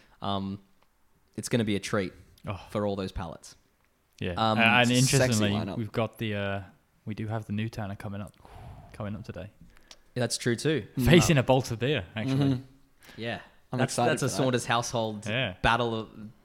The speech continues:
Speaker 1: battle royale.
Speaker 3: Yeah. May the best beer be-,
Speaker 2: <laughs>
Speaker 3: may, may the best beer win.
Speaker 1: Good stuff, Tom.
Speaker 3: <laughs>
Speaker 1: Um, all right, let's go through the beers that we're going to be drinking on this episode. So we got the Kaiju Crush Tropical Pale Ale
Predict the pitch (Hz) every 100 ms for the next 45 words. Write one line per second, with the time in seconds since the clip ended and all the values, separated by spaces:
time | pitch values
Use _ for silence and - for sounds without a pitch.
0 | - 120 120 117 110 104 135 90 95 -
1 | _ _ - - - _ _ _ _ _
2 | _ _ - - - - - 123 123 127
3 | 120 131 127 120 123 113 - 127 127 -
4 | 120 123 127 131 - 170 - - 131 120
5 | 117 170 - - - _ - 101 - -
6 | - - - 208 139 - - 190 262 170
7 | - 180 - 165 160 190 160 160 - -
8 | - 185 175 185 - - - - 151 131
9 | 143 143 143 - 139 127 117 123 123 120
10 | 117 120 113 117 107 117 110 110 107 107
11 | 117 127 - 156 185 156 120 107 95 -
12 | _ _ _ _ _ - 139 131 127 131
13 | 131 127 120 131 117 - 131 - 117 101
14 | 147 143 127 127 127 127